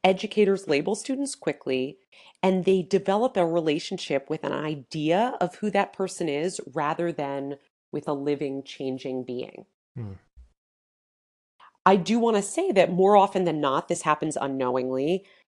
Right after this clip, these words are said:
Speaker 2: Mm-hmm.
Speaker 1: and especially as the result of three things. Hearing about kids from their former teachers, and then having the judgments of those teachers cloud the lens.
Speaker 2: Hmm.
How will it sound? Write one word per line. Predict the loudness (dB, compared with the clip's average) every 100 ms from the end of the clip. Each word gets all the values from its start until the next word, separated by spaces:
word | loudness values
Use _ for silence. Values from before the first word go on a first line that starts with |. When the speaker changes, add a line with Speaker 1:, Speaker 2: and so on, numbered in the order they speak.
| _
Speaker 2:
Mm-hmm. | -8 -8 -10 _ _ 0
Speaker 1:
and | 2
especially | 2 0 -2 4 4 2 -4 -2
as | -2
the | -2
result | -2 2 2 2
of | -4 -10 -10
three | -6 -4
things. | -4 -8 -8 -12 -14 -14 -14 _ _ _ _ _ _ _ _
Hearing | 2 6 6 6
about | 4 4 2
kids | 0 0 0
from | -2 0
their | -2
former | -4 _ -2 0 -2
teachers, | -6 -8 -8 -4 -4 -4 -8 -14 -14 _ _ _ _ _ -4
and | -2
then | 0 -2 -6
having | -4 -2 -2 -6
the | -8
judgments | -2 -2 -2 -6 -6
of | -8 -4
those | -2 -2
teachers | -6 -8 -6 -4 -4 -4
cloud | -12 0 2 2 0
the | -4
lens. | -2 -4 -4 -4 -6 -12 -12
Speaker 2:
Hmm. | -14